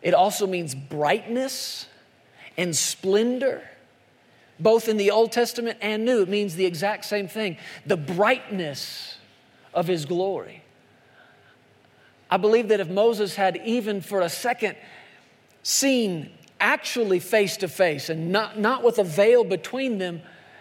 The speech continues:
it would have been too bright. It would have been so bright that he just would have been burnt right there on the spot. But not only would it have been so bright that he couldn't s-, stand it, it would have been so weighty,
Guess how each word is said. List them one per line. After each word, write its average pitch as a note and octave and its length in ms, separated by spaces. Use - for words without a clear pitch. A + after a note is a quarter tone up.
it B3 180
would A3+ 120
have G3+ 80
been G#3 180
too A3+ 160
bright. F#3 600
It A3+ 100
would A#3 100
have A#3 60
been A#3 160
so A#3+ 300
bright G#3+ 400
that G3+ 100
he G3+ 60
just F3 260
would G3 120
have D3+ 240
been E3+ 260
burnt G3+ 500
right G#3+ 280
there A#3+ 200
on G#3 160
the F#3 80
spot. - 600
But G#3 120
not B3 180
only C4 200
would A3+ 180
it G3+ 80
have F3+ 120
been G3 160
so F#3 260
bright F#3 520
that G#3 100
he F#3 60
couldn't F#3 300
s-, - 220
stand E3+ 480
it, F#3+ 180
it A3 140
would A#3+ 120
have A3 80
been G#3+ 180
so G#3 260
weighty, F3 720